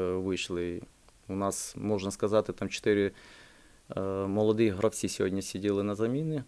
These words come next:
сю дев'ятнадцять, а так, в принципі, у нас там, е, три повноцінних заміни було, е, на цю ігру. І тому я ж кажу, как би,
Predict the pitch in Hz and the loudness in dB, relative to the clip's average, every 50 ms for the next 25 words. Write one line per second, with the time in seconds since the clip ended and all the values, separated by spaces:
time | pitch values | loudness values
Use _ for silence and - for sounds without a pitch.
0 | - - - - 131 127 123 127 127 127 123 - 131 127 120 - - 127 110 - | -10 -12 -6 -4 -2 0 0 0 0 0 -2 -2 -2 -2 -2 -2 -4 -4 -4 -4
1 | - - 104 101 101 - - 117 113 - - 107 107 104 - - 104 - 101 101 | -2 0 0 0 0 0 0 -2 -2 -2 -4 -4 -4 -4 -4 -8 -6 -4 -2 -2
2 | 101 101 101 98 - - - - - 92 92 90 - - - - - - - - | -2 -2 -2 -4 -4 -6 -8 -6 -6 -6 -6 -8 -10 -16 -20 -20 -20 -16 -8 -6
3 | 101 95 92 95 95 92 92 92 - - - - - 104 107 110 - 110 104 101 | -4 -2 -2 -2 -2 -2 -2 -4 -6 -12 -10 -4 0 0 0 2 2 2 2 4
4 | 104 98 - - - 104 101 98 92 90 101 98 95 92 87 85 87 87 - 90 | 2 0 -2 -2 0 0 0 0 -2 -2 -2 -2 -2 -2 -2 -2 -2 -2 -2 -2
5 | 85 87 85 - - _ _ _ _ _ - - - 92 92 92 90 - - 92 | -2 -2 -4 -6 -12 _ _ _ _ _ -12 -8 -6 -4 -4 -4 -6 -6 -4 -2
6 | 90 87 85 87 85 85 82 - - _ _ _ _ _ _ _ - - 92 90 | -2 -2 -2 -4 -6 -8 -10 -14 -18 _ _ _ _ _ _ _ -12 -8 -6 -4
7 | 87 87 87 90 87 - - 95 98 101 104 101 98 98 95 92 92 95 98 - | -4 -2 -4 -4 -4 -4 -4 -2 -2 -2 -2 0 -2 -2 -2 -2 -2 -2 -2 -2
8 | - - 92 90 - 90 - - - - 104 90 90 87 87 | -4 -4 -6 -4 -6 -6 -8 -8 -8 -4 -4 -2 -2 -2 -4